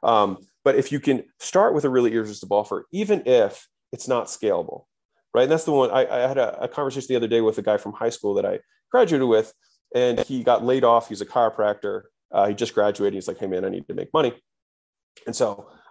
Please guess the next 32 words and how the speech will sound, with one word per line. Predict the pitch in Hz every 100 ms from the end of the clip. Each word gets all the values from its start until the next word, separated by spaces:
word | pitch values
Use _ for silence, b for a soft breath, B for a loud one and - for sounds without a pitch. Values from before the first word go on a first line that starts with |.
| -
um, | 117 107 98 -
anyways, | 127 101 92 -
I |
gave | 120 120
him | 104
a |
couple | - 92 95 92 -
heads | 107 -
up, | 90 87
and, | 82 80 -
and | 98
so | 82
he | 92
started | 80 78
making | - -
money. | - - - b -
But | 120
before | 127 160 160
he |
did | 143 202
that, | 139 110
for | 123
ninety | 135 135
days, | 147 123
he |
didn't | 117
make | 110
anything. | 135 139 110 104
And | 113
he | 113
kept | 160 -
saying, | 160 139